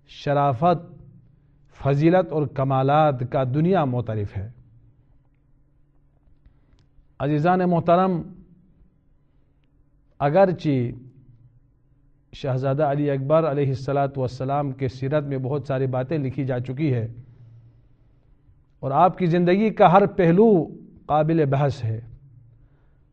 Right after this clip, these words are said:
آپ کی زندگی کا اخلاقی پہلو، آپ کی زندگی کا شجاعت پر مشتمل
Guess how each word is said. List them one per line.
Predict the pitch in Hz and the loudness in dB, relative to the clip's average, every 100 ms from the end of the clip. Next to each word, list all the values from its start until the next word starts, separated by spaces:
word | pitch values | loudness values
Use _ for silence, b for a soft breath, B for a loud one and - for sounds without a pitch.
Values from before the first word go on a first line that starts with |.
| _ | _
آپ | - 156 170 | 0 2 2
کی | 185 | 2
زندگی | 160 175 175 190 196 | 2 2 2 2 2
کا | 202 | 2
اخلاقی | 175 - 175 170 208 | 2 4 4 4 2
پہلو، | 190 143 123 110 - - - - - - - _ _ _ - | 4 2 0 -6 -10 -16 -20 -20 -20 -20 -20 _ _ _ -10
آپ | 123 139 | -6 -4
کی | 143 | -4
زندگی | 143 147 143 143 165 | -2 -2 -2 -2 -2
کا | 156 151 143 131 - - - - _ _ _ _ _ _ _ _ _ _ _ _ _ _ _ _ _ _ _ _ _ _ _ _ _ _ _ _ | 2 2 2 0 -8 -20 -20 -20 _ _ _ _ _ _ _ _ _ _ _ _ _ _ _ _ _ _ _ _ _ _ _ _ _ _ _ _
شجاعت | - 151 143 165 196 180 | -10 -4 0 2 2 2
پر | 190 | 2
مشتمل | 165 156 175 170 202 170 | 2 0 -2 2 2 2